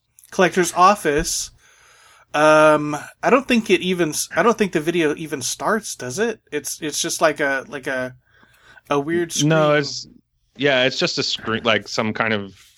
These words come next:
Speaker 2: yeah,
Speaker 1: And
Speaker 2: weird
Speaker 1: then
Speaker 2: screen until, and then Rocket is the one who
Speaker 1: Yeah,
Speaker 2: kind of
Speaker 1: Rocket, uh, tells you, gives you the storyline of, of what's going on now for the second ride.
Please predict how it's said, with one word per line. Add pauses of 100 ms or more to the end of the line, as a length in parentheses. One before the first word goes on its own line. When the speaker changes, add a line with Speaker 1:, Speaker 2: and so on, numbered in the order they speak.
(100)
Speaker 2:
yeah, (760)
Speaker 1:
And
Speaker 2:
weird
Speaker 1:
then
Speaker 2:
screen
until,
and
then
Rocket
is
the
one
who
Speaker 1:
Yeah,
Speaker 2:
kind
of
Speaker 1:
Rocket, (240)
uh, (1120)
tells
you, (160)
gives
you
the
storyline
of,
of
what's
going
on
now
for
the
second
ride.